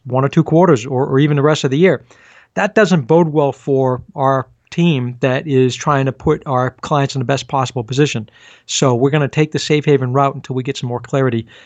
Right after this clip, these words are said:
And our clients have appreciated that. We've, we've minimized the losses, and we've maintained, uh, pretty well, uh, account values and, and balances. And we've had a lot of great conversations with our clients doing the reviews over the last, uh, couple months, uh, thanking us. Actually, I've had a lot of emails saying, "Hey, you guys have done great."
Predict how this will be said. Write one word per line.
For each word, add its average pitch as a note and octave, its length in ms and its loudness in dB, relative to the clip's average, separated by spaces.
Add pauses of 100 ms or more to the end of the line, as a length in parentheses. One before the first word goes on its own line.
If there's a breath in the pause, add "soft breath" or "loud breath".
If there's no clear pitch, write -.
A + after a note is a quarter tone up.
(100)
And G3 120 4
our G3 60 2
clients G#3 280 0
have C3+ 160 0
appreciated C3+ 600 -2
that. B2 160 -6
We've, C3+ 260 -2
we've C#3+ 180 -2
minimized D3 540 2
the C3+ 80 -6
losses, C3+ 540 -2 (500 soft breath)
and C3 200 0
we've C#3 160 0
maintained, D3 720 0
uh, B2 240 0 (100)
pretty F#3 200 4
well, C#3+ 400 2
uh, C3 360 -6
account D3 460 -4
values B2+ 560 0
and, B2+ 160 -8
and B2 160 -4
balances. B2+ 400 0
And A#2 80 -6
we've B2+ 100 -2
had C#3 140 0
a B2 60 -6
lot C#3 180 2
of C#3 160 -4
great - 380 -2 (320 loud breath)
conversations C3+ 500 -2
with B2 240 -8 (180)
our D3 140 -8
clients C3 380 -2
doing C3 160 -2
the B2 40 -2
reviews C3 380 2
over A#2+ 100 0
the A#2+ 80 -4
last, B2 380 -4 (380 loud breath)
uh, B2+ 160 -2
couple C3+ 240 -2
months, B2 400 -2
uh, C#3 140 -6
thanking D3 360 0
us. A#2 140 -6
Actually, C3+ 260 -2
I've A#2+ 60 -2
had B2 100 -2
a A#2+ 60 -4
lot C#3 160 0
of C3 80 2
emails B2 260 -2
saying, A#2+ 200 -4
"Hey, C3 220 0
you B2+ 100 -8
guys C3+ 200 -2
have A#2 120 -4
done A#2 180 -2
great." C3 360 2